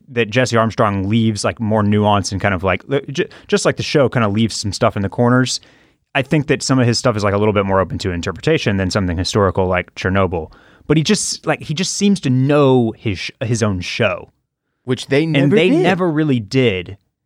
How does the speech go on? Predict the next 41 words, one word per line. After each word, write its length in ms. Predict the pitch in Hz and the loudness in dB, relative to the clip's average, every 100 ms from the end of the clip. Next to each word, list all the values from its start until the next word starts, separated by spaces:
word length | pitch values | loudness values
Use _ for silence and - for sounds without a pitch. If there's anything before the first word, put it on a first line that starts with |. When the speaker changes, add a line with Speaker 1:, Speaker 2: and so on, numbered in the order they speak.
| - | -6
Speaker 2:
And 100 | 139 | 0
then 100 | 202 | 0
it 100 | 220 | 0
started 240 | 214 202 | -2 0
to 60 | 170 | 0
get 100 | 147 | 0
worse 320 | 131 143 135 | 2 2 0
and 180 | 120 113 | -4 -4
worse. 320 | 117 92 - | -4 -6 -4
Speaker 1:
And 120 | 151 156 | 0 2
it 40 | |
would 160 | 156 123 | 2 2
get 160 | 160 | 2
worse 240 | 156 147 165 | 2 0 0
and 140 | 180 | 2
worse, 240 | 208 156 | 2 2
which 160 | 147 151 | 0 -4
is 100 | 151 | -2
basically 300 | 175 160 156 | 0 0 2
what 160 | 135 127 | 0 2
they 80 | |
said 260 | 113 127 113 | 0 0 0
at 60 | 104 | 0
the 80 | |
film 240 | 104 139 123 | 0 0 2
festival 320 | 107 - 101 | 0 0 -2
at 80 | 95 | -2
the 80 | 98 | -2
panel, 400 | 123 107 98 95 | 0 2 2 0
is 120 | 92 | 0
that 120 | 107 | -2
they, 140 | 113 | -2
that, 180 | 98 127 117 113 - | 0 -2 -2 -4 -2
that, 220 | 113 107 _ - | -4 -4 _ -4
that 180 | 113 104 _ _ _ _ _ _ | -4 -4 _ _ _ _ _ _
they 80 | 135 | -4
cared 320 | 127 147 127 | 0 2 2
less 460 | 131 143 113 - - _ _ _ _ _ - | 2 0 0 -6 -12 _ _ _ _ _ -4
every 240 | 127 117 | 0 0
single 300 | - 113 101 | -2 -2 0
year. 240 | 101 82 | -2 -4